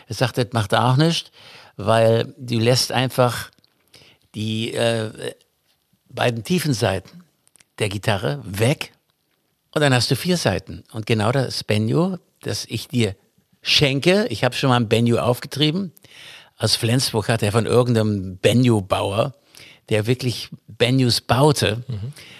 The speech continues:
Speaker 1: hat er ein Banjo aufgetrieben, das, äh, das hab ich immer noch. Und jetzt musst du halt üben und ich weiß auch was.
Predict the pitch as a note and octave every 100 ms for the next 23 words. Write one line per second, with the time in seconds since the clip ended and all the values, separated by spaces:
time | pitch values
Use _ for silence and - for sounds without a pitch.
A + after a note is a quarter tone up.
0 | - G#2 A#2 A2 G2+ A2+ C3 C#3 B2+ C3+
1 | A#2+ - C3 B2+ G#2+ G#2 - G2+ - -
2 | - - - - A#2+ A2 A#2+ A2 A2 A2+
3 | F#2 F2+ - - - _ _ - - -
4 | - - D3 G2+ A#2+ G2+ B2+ B2 F#3 A3+
5 | C3+ D#2 G#2 A2+ A#2 A#2+ C3+ C3 F3+ A2
6 | - -